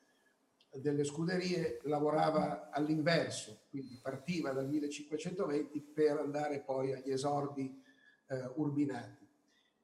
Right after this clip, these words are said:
Eh, noi le abbiamo dedicato questo grande catalogo che, eh, oggi è disponibile anche in edizione inglese e che due giorni fa è stato inserito dal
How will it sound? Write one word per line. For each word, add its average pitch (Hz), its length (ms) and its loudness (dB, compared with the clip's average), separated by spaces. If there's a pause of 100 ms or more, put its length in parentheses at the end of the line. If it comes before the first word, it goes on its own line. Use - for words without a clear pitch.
(140)
Eh, 139 300 -4
noi 180 560 4
le 151 140 0
abbiamo 160 320 0
dedicato 151 960 2
questo 139 240 -6
grande 143 320 -2
catalogo 170 600 2
che, 135 560 -2
eh, 131 140 -12 (120)
oggi 131 300 -4
è 127 40 -4
disponibile 135 580 -2
anche 139 320 -2
in 135 100 -4
edizione 135 400 -4
inglese 175 640 2
e 147 160 -2
che 160 180 -2
due 165 200 0
giorni 170 340 -2
fa 170 340 4
è 139 100 -8
stato 151 320 -4
inserito 156 580 0
dal 143 440 -2